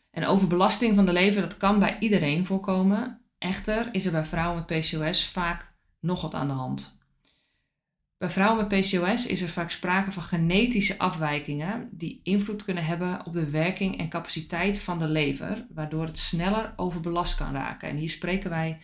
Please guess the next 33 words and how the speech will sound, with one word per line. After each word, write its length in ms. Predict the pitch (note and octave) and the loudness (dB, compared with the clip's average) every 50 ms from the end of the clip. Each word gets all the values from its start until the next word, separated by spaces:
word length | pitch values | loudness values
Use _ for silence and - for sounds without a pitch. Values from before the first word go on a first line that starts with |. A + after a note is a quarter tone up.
| - - - _ _ _ | -20 -20 -20 _ _ _
in 140 | - D#3+ D#3+ | -8 -4 -2
onze 240 | D#3 D#3+ D#3 D#3 D3+ | -2 -2 -2 0 0
masterclass 560 | D#3 E3+ F#3+ - - F#3+ - D#3+ D#3 D#3 - | 2 2 2 0 -2 -2 -2 -2 -2 -2 0
ook 260 | E3 F3 F3 - - | 0 0 0 0 0
over. 520 | - D3 C#3+ C#3 - E3 F3 F#3+ - - _ _ - | -2 -2 -2 -2 -4 -4 -6 -6 -8 -10 _ _ -10
Ehm, 380 | - D#3 D3 D3 C#3+ C#3+ C#3+ D3 | -6 -4 -2 -2 -2 -4 -4 -6
dan 140 | D3 D3 | -6 -6
hebben 100 | C#3+ D3+ | -6 -6
we 180 | D3+ D3+ D3+ - | -6 -8 -8 -6
het 0 | |
over 280 | D#3 C#3+ C3+ - D3 C#3+ | -6 -6 -6 -6 -6 -6
de, 380 | D3 C#3+ C#3 C#3 C#3 C#3 C#3 - _ _ | -4 -4 -4 -4 -4 -4 -6 -8 _ _
ja, 160 | - D#3 C#3+ | -10 -10 -10
kleinere 560 | C3+ - - F3+ E3+ F3+ G3+ G#3 G3+ E3+ D#3 | -8 -4 -2 0 2 4 6 6 6 4 4
stressemmer 680 | D3+ - - - F3 F3+ - - - D#3 D3 D#3 E3 F3 | 0 -2 -2 -2 -2 -2 -4 -4 -4 -4 -2 -2 -4 -2
die 120 | E3+ E3 D#3+ | -2 -2 0
je 100 | D#3 - | 0 0
als 200 | - D#3+ - - | -2 -2 -4 -4
vrouw 220 | - E3 D#3+ E3 | -2 -2 -2 0
met 160 | F3 F3+ E3 | -2 -4 -6
P 40 | - | -4
C 360 | E3 D#3 D#3 D3+ - - D#3 D3 | -2 -2 -2 -2 -2 -4 -4 -4
O 60 | D3+ | -2
S 80 | D#3 - | -2 -2
gewoon 260 | - E3+ D#3 D3+ - | -2 -4 -8 -8 -8
per 120 | - D#3+ | -6 -6
definitie 560 | D#3 D3+ D3+ D3+ D3+ D#3+ D#3+ - - D3 C#3 | -6 -4 -4 -4 -2 -4 -2 -4 -4 -6 -4
hebt. 440 | C3+ D3 C3+ - - - - - - - - - - _ _ _ _ _ _ _ _ _ _ _ _ _ _ _ _ _ _ _ _ _ | -4 -4 -6 -6 -8 -14 -20 -20 -20 -20 -20 -20 -20 _ _ _ _ _ _ _ _ _ _ _ _ _ _ _ _ _ _ _ _ _
Hierdoor 280 | - G3 A3 A#3+ A#3 | 2 2 2 2 2
kan 160 | A#3 A#3+ A#3 | 2 2 2
het, 160 | A3+ G#3+ G3+ - | 2 2 0 0
zoals 200 | - G3 G3 G3 | 0 0 0 0
gezegd, 540 | - - - F3+ F#3+ - - - - _ | -2 -2 -2 -2 -2 -4 -8 -14 -20 _